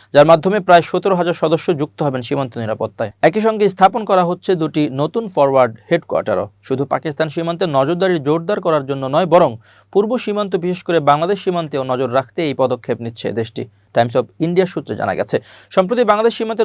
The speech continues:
নজরদারি ও নিরাপত্তা জোরদারে অতীতের যে কোনো সময়ের চেয়ে বেশি তৎপর হয়ে উঠেছে ভারত। নিরাপত্তা বিশ্লেষকরা বলছেন, ভূরাজনৈতিক পরিস্থিতি,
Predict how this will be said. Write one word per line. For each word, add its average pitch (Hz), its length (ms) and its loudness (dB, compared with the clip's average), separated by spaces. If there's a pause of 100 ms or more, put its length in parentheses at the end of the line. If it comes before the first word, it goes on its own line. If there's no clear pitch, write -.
নজরদারি 185 380 0
ও 190 120 -2
নিরাপত্তা 170 460 -2
জোরদারে 151 320 0 (180)
অতীতের 170 380 -2
যে 175 100 -2
কোনো 226 140 -4 (100)
সময়ের 156 300 -4
চেয়ে 135 180 0
বেশি 131 220 -6
তৎপর 143 300 0
হয়ে 139 140 0
উঠেছে 120 240 -8 (100)
ভারত। 117 180 -4 (240)
নিরাপত্তা 135 380 -4
বিশ্লেষকরা 147 480 -6
বলছেন, 170 260 0 (500)
ভূরাজনৈতিক 170 500 2 (100)
পরিস্থিতি, 190 360 0